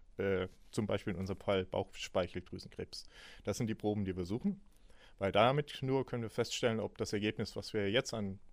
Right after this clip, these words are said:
Krebspatienten tatsächlich he-, äh, bekommen können,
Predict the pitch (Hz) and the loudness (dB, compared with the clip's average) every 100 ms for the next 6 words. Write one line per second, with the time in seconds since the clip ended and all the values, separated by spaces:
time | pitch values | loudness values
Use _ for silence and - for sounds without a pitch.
0 | - 123 - - - 123 170 - 143 127 | 2 2 2 -2 0 4 2 0 -2 -2
1 | - 120 - - - - - - - - | 0 -4 -4 -10 -12 -18 -20 -20 -20 -20
2 | - - 139 - 107 104 104 - 135 147 | -20 -8 -8 -2 0 0 0 8 8 8
3 | - 123 123 | 0 -2 -2